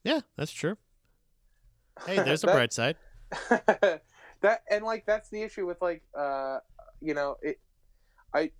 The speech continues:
Speaker 2: again, disclaimer: I'm not making fun of suicide. Clearly, if you, if this is the only part of the episode you're hearing, how in the fuck did you jump to
Speaker 1: <laughs>
Speaker 2: this
Speaker 1: Yeah,
Speaker 2: exact
Speaker 1: how did you get
Speaker 2: moment?
Speaker 1: to the last
Speaker 2: But
Speaker 1: fucking
Speaker 2: go
Speaker 1: seconds?
Speaker 2: back and listen to me talk for an hour and fifty minutes about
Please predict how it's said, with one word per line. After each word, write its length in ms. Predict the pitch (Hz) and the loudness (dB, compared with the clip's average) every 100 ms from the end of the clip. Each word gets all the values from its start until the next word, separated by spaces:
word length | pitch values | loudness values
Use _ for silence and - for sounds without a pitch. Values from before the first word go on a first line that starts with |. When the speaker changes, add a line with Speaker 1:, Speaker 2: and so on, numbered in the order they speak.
| _ | _
Speaker 2:
again, 480 | - 151 170 160 156 - | -6 0 2 0 -4 -4
disclaimer: 560 | 160 - 165 151 147 | -4 0 -2 0 -2
I'm 140 | 143 139 | -2 -2
not 240 | 135 127 | -2 -4
making 320 | 139 139 143 | -6 -8 -10
fun 260 | 143 151 147 | -2 -2 0
of 100 | 147 | -4
suicide. 840 | - 165 160 - 151 147 147 143 - - | -2 -2 0 2 2 2 0 -4 -8 -12
Clearly, 440 | - 170 156 156 151 | -6 -2 0 0 -2
if 140 | 147 | -4
you, 240 | 156 143 143 _ _ - | -6 -8 -12 _ _ -2
if 160 | 151 | -2
this 260 | 160 233 254 | 2 2 2
is 100 | 269 | 0
the 140 | 269 202 | 0 2
only 240 | 175 196 | 0 -2
part 280 | - 190 190 | 2 2 2
of 80 | 170 | 0
the 100 | 160 | -2
episode 400 | 160 156 175 160 | -2 -2 -2 -2
you're 100 | 170 | -4
hearing, 500 | 160 143 139 139 139 - | -2 -4 -4 -8 -12 -12
how 320 | - 156 165 | -4 0 0
in 60 | 165 | 0
the 80 | 151 | -4
fuck 280 | - 156 | -4 -4
did 160 | - 139 | -6 -10
you 100 | 139 | -6
jump 240 | 143 143 - | -2 -4 -2
to 80 | 135 | -2
Speaker 1:
<laughs> 0 | |
Speaker 2:
this 220 | 135 139 | 0 0
Speaker 1:
Yeah, 60 | 123 | 0
Speaker 2:
exact 140 | 120 | 0
Speaker 1:
how 80 | 131 | 0
did 60 | 135 | 0
you 60 | 139 | 2
get 60 | |
Speaker 2:
moment? 140 | 147 127 | 2 0
Speaker 1:
to 60 | |
the 100 | 127 | -2
last 400 | 113 113 120 - - - - - | 0 2 0 -2 -12 -14 -10 2
Speaker 2:
But 80 | 175 | 2
Speaker 1:
fucking 140 | 135 | 2
Speaker 2:
go 40 | 117 | -2
Speaker 1:
seconds? 320 | - 202 214 | 2 2 4
Speaker 2:
back 260 | 220 214 | 2 2
and 120 | 202 190 | -4 -4
listen 300 | 196 202 185 | -6 -6 -8
to 100 | 185 | -6
me 160 | 180 | -6
talk 340 | 170 180 175 - | -2 0 0 0
for 180 | 180 | -2
an 100 | 156 - | -2 -6
hour 420 | 160 170 175 175 | -2 0 0 -2
and 120 | 165 151 | -4 -8
fifty 420 | - 175 - 165 | -4 -4 -4 -6
minutes 360 | 156 156 151 - | -4 -4 -4 -4
about 320 | 131 139 139 | -2 -2 -2